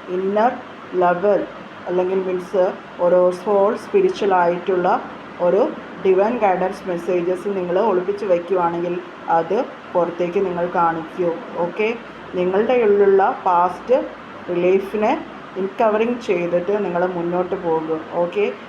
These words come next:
അപ്പോൾ ഈ പറയുന്ന കാര്യങ്ങളെല്ലാം നിങ്ങളെ ആശ്രയിച്ചിരിക്കുന്നു. It's up to you.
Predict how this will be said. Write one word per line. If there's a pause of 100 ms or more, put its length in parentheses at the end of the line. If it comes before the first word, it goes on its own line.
(360)
അപ്പോൾ (280)
ഈ (100)
പറയുന്ന
കാര്യങ്ങളെല്ലാം
നിങ്ങളെ
ആശ്രയിച്ചിരിക്കുന്നു.
It's
up (100)
to (120)
you.